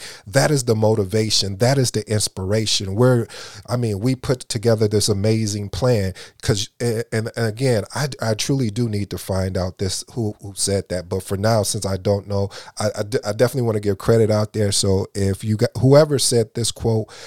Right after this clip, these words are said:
that I, I live by now, uh, again, uh, I, I thank you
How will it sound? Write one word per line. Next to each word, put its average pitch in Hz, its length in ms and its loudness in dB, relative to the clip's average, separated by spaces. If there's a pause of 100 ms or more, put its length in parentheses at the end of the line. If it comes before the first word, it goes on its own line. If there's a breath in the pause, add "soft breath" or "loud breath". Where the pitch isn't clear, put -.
(140 loud breath)
that 98 160 0
I, 95 160 0 (240)
I 98 140 -4
live 101 340 0
by 98 220 0
now, 107 400 -2 (320 loud breath)
uh, 92 300 -4 (440)
again, 98 480 0 (120)
uh, - 240 -14 (580)
I, 95 260 -6
I 95 140 -2
thank 110 400 0
you 80 180 -8